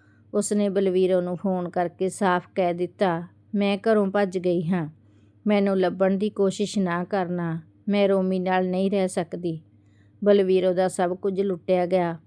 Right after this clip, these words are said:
ਪੈਸੇ ਵੀ ਗਏ ਤੇ ਜ਼ਮੀਨ ਵੀ, ਪਰ ਰੋਮੀ ਨੇ ਹੌਸਲਾ ਨਾ ਹਾਰਿਆ। ਪਵਨ ਨੇ ਰੋਮੀ ਦੀ ਬਹੁਤ ਸੇਵਾ ਕੀਤੀ। ਬਾਅਦ ਵਿੱਚ ਬਲਵੀਰੋ ਨੇ ਪਵਨ ਤੇ ਰੋਮੀ ਦਾ ਵਿਆਹ ਕਰ ਦਿੱਤਾ। ਚੰਨੀ ਨਾਲ ਹੋਈ ਠੱਗੀ ਦਾ ਉਸ ਨੂੰ ਬਾਅਦ ਵਿੱਚ ਪਤਾ ਲੱਗਿਆ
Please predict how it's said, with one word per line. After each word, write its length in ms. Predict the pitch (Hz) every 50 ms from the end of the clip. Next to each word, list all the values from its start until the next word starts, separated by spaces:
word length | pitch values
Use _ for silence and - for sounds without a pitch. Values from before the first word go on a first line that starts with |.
| _ _ _ _ _ _ _ -
ਪੈਸੇ 380 | 202 196 190 190 - 202 196
ਵੀ 120 | 196 220 202
ਗਏ 240 | 185 196 185 180
ਤੇ 180 | 180 - 196 196
ਜ਼ਮੀਨ 440 | 185 190 202 196 190 185 185 180 175
ਵੀ, 260 | 180 196 190 170 156 - - _ _ _ _ _ _ _ _ -
ਪਰ 160 | 214 214 208
ਰੋਮੀ 340 | 196 196 190 180 185 185 185
ਨੇ 160 | 185 196 202
ਹੌਸਲਾ 480 | 190 220 214 202 208 - 190 185 180 180
ਨਾ 160 | 190 202 208
ਹਾਰਿਆ। 460 | 208 220 196 180 170 175 165 156 156 - _ _ _ _ _ _ _ _ -
ਪਵਨ 300 | 208 208 196 190 190 190
ਨੇ 180 | 190 190 190 185
ਰੋਮੀ 320 | 190 185 180 180 185 185
ਦੀ 120 | 175 185
ਬਹੁਤ 320 | 185 185 190 180 185 185 -
ਸੇਵਾ 420 | - - 214 190 180 180 196 208
ਕੀਤੀ। 600 | 196 202 208 180 - - - 175 175 175 190 190 - _ _ _ -
ਬਾਅਦ 320 | 190 196 190 185 185 180 202
ਵਿੱਚ 260 | 196 208 196 - 208
ਬਲਵੀਰੋ 580 | 196 202 196 190 180 180 185 180 180 190 202 214
ਨੇ 280 | 214 190 175 170 170 - - _ _ _ _ _ _ _ _ -
ਪਵਨ 360 | 214 208 196 202 202 202 202
ਤੇ 160 | 226 220 214
ਰੋਮੀ 300 | 208 196 185 185 190 185
ਦਾ 160 | 180 196 190
ਵਿਆਹ 240 | 185 185 185 190 196
ਕਰ 200 | 196 220 196 180
ਦਿੱਤਾ। 460 | 170 165 180 170 - - 208 190 175 165 - - _ _ _ _ _ -
ਚੰਨੀ 360 | - 208 190 185 185 185 185
ਨਾਲ 280 | 185 185 180 175 175 190
ਹੋਈ 280 | 180 202 190 190 190
ਠੱਗੀ 420 | 180 - 208 180 175 175 185 190 185
ਦਾ 220 | 175 190 180 180
ਉਸ 160 | 180 175 -
ਨੂੰ 160 | 196 202 202 190
ਬਾਅਦ 260 | 190 190 185 180 196
ਵਿੱਚ 240 | 202 214 202 - 208
ਪਤਾ 300 | - 196 190 - 202 190
ਲੱਗਿਆ 520 | 185 185 170 175 185 190 185 180 170